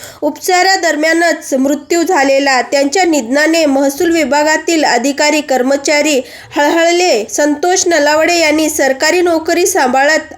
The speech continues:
अनेक हिंदी व मराठी नाटक, चित्रपटात अभिनय केला आहे. त्यांना अनेक भूमिका लोकप्रिय झालेल्या आहेत. संतोष नलावडे यांच्या पश्चात त्यांची आई, पत्नी,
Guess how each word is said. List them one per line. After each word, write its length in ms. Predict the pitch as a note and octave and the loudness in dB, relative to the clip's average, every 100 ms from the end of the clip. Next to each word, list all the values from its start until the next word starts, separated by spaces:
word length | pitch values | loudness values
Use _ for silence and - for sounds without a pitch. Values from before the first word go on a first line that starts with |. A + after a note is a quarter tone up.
| - | -4
अनेक 320 | D4+ E4+ E4+ - | 0 0 -4 -4
हिंदी 300 | B3+ B3+ D#4 | -2 0 0
व 120 | D#4+ D#4 | 0 0
मराठी 440 | B3+ B3+ C4+ C4+ D4+ | 2 2 0 0 0
नाटक, 760 | C4+ C#4 C#4 D4+ C#4+ A3 - - - - - | 0 0 -2 -2 0 -2 -6 -20 -20 -20 -4
चित्रपटात 680 | D#4+ E4 F#4+ G4+ G4+ F#4+ D4 - - - | -4 0 0 0 0 0 0 -4 -20 -4
अभिनय 420 | C4+ C#4+ F4+ G4 | -2 0 0 0
केला 320 | F#4+ E4 D#4+ | 0 0 2
आहे. 400 | D#4 C#4 E4 C4+ | 2 2 0 0
त्यांना 640 | B3+ C#4 C#4 C#4+ D4+ D4 B3 - - - - | 0 0 0 2 2 2 0 -6 -20 -16 -4
अनेक 360 | C#4+ G4+ E4+ | 0 2 0
भूमिका 500 | C#4+ D#4+ E4+ F4 F4+ | 0 0 0 0 0
लोकप्रिय 760 | D4+ D4 D4 D#4 D#4 E4+ F4+ F4 | 2 0 0 -4 -2 -2 2 2
झालेल्या 520 | F#4 C#4 C#4+ D4+ D4+ | 2 2 2 2 2
आहेत. 380 | C#4 C#4+ C4 B3+ | 2 2 0 -2
संतोष 520 | C4+ C4+ C4 D#4+ G4 E4 | -2 -2 0 0 0 0
नलावडे 540 | D4+ D4+ D4+ D#4 D#4+ | 0 2 2 2 2
यांच्या 400 | D#4 D4+ D#4 D4+ | 2 0 0 -2
पश्चात 420 | D4 C4+ C#4 D4+ C4+ - | 0 -2 -2 -2 -2 -2
त्यांची 340 | C4 C4+ D4 | -2 0 -2
आई, 480 | - A#3+ B3 D4+ A#3 - - - D4+ | 0 0 0 2 -2 -6 -20 -6 -2
पत्नी, 440 | D4 D4 E4+ E4+ | -2 -2 0 0